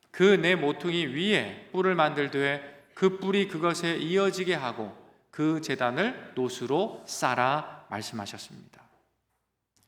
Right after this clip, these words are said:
여러분, 죄인의 죄가 죄인을 대신하여 죽는 제물로 인해서 사해지는 것,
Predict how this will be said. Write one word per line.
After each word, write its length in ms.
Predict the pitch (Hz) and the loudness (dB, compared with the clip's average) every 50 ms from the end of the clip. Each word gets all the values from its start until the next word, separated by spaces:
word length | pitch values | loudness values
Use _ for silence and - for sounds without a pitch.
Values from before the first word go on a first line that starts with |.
| _ _ _ _ _ _ _ _ _ _ _ _ _ - - | _ _ _ _ _ _ _ _ _ _ _ _ _ -2 2
여러분, 200 | 143 190 220 214 | 2 2 2 2
죄인의 380 | - 165 175 185 185 185 185 | 0 0 2 2 2 2 0
죄가 560 | 180 - 151 139 135 151 127 101 - - - - _ _ _ _ _ _ _ _ _ _ _ _ _ _ _ _ _ _ _ | 0 -2 -4 -2 -2 -2 -4 -4 -6 -14 -20 -20 _ _ _ _ _ _ _ _ _ _ _ _ _ _ _ _ _ _ _
죄인을 480 | - - 131 127 139 160 180 214 233 226 | -12 -6 -4 -2 -2 -2 -2 -2 -4 -4
대신하여 540 | - 170 170 165 - 175 170 160 160 160 160 | -4 -4 -4 -4 -4 -4 -4 -4 -4 -4 -8
죽는 300 | - - 143 143 147 139 | -8 -8 -8 -8 -8 -8
제물로 380 | - - 127 127 131 123 131 | -8 -10 -10 -8 -8 -8 -6
인해서 340 | 127 127 123 123 120 120 123 | -6 -6 -8 -8 -8 -8 -10
사해지는 580 | 113 - - 151 151 151 143 139 127 123 120 113 | -12 -10 -10 -8 -8 -8 -10 -12 -10 -10 -10 -8
것, 160 | 110 107 104 | -10 -10 -12